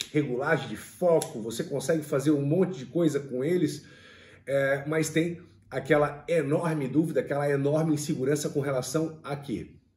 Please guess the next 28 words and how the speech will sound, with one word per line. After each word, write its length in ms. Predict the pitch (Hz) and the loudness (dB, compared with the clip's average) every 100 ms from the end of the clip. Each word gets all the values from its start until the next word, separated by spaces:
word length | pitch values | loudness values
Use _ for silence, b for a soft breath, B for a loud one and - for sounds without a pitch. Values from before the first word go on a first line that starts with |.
| _ | _
A 60 | - | -16
qualidade 560 | - 156 143 113 127 113 | -4 -2 -2 -2 -4 -4
do 80 | 123 | -6
material, 600 | 120 131 107 90 82 - b b b | -6 -4 -4 -6 -8 -20 b b b
tá? 300 | 90 90 - B B B B B | -12 -12 -18 B B B B B
É, 340 | 110 107 110 | -4 -4 -4
a 140 | 104 | -6
durabilidade, 880 | 104 101 196 147 147 120 - 151 143 | -4 4 6 6 2 -2 -2 0 0
a 40 | 123 | -2
confiabilidade 1500 | - 202 226 - 165 135 147 151 117 131 160 170 143 110 - | 4 6 6 2 0 0 0 0 0 -2 2 2 0 -6 0
é 120 | 135 | 2
o 80 | 135 | 2
grande 400 | 127 156 196 165 | 4 4 4 0
problema 600 | - 185 139 156 180 139 | 0 0 4 2 2 0
nesse 200 | 131 - | -2 -6
tipo 160 | 143 | -8
de 40 | 143 | 0
lanterna. 600 | 127 101 101 104 90 92 | 2 2 -2 -2 -2 -6
Eu 140 | 117 | -6
conheço, 460 | 147 143 147 - - B B B | -2 0 -2 -6 -20 B B B
tá, 160 | 104 | -8
uma 200 | 120 120 | -6 -6
série 460 | - 135 127 127 - B B B | -4 -2 -2 -4 -14 B B B
de 240 | 95 139 | -2 2
operadores 640 | 139 139 123 110 143 135 | 4 6 6 6 4 2
que 100 | - | -2
utilizam 580 | 147 151 135 165 214 226 | -2 0 2 6 6 6
lanternas 840 | 135 135 160 147 143 139 - - | 6 6 6 6 4 2 -2 -10